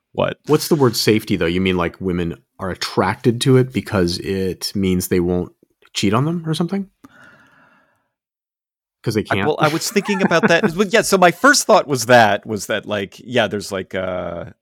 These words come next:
Speaker 1: he's, he's mature enough to not be a quote-unquote fuckboy. Uh, but then I was thinking, uh, yeah, they might also like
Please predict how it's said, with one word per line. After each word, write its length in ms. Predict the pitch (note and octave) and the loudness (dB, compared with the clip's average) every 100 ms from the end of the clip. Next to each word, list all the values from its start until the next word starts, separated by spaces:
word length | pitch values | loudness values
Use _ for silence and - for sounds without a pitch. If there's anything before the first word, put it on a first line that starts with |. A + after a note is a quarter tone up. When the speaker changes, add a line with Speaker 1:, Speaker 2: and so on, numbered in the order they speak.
| - - | -20 -18
Speaker 1:
he's, 560 | E2 G2 A#2+ G2 - - | -20 -10 -8 -8 -8 -12
he's 300 | G2+ A2 F#2+ | -6 -4 -2
mature 480 | G2+ G2 - D#3 C3+ | -4 -2 0 4 4
enough 360 | A2+ G#2 F#2+ - | 6 4 2 -2
to 120 | G#2 | -2
not 420 | G2 G2 F#2+ F#2 _ _ _ _ _ _ _ _ | 0 0 0 -4 _ _ _ _ _ _ _ _
be 420 | G#2 F#2 F#2 F#2 | -10 -8 -10 -12
a 80 | G2+ | -14
quote-unquote 640 | - G#2 F#2 F2+ F#2+ G2 - | -6 -4 -4 -6 -6 -8 -2
fuckboy. 580 | F#2 - - G1+ - - - - _ _ _ - | -2 -2 -8 -4 -4 -6 -12 -20 _ _ _ -10
Uh, 360 | F2 F2 F#2+ - - - | -8 -8 -10 -14 -20 -4
but 140 | A2+ | 0
then 260 | D3 D3 D3 | 0 0 -4
I 100 | C3 | -6
was 180 | B2 - | -6 -6
thinking, 460 | C3 C#3 B2 A#2 - - | -6 -4 -6 -6 -12 -16
uh, 120 | D2+ - | -16 -12
yeah, 120 | C3 | -8
they 120 | A#2 A#2+ | -4 -4
might 240 | D3 D3+ | -4 -4
also 420 | - B2 - C3+ | 0 0 0 -2
like 580 | A2 G#2 G2 - - - | 2 2 2 -2 -12 -20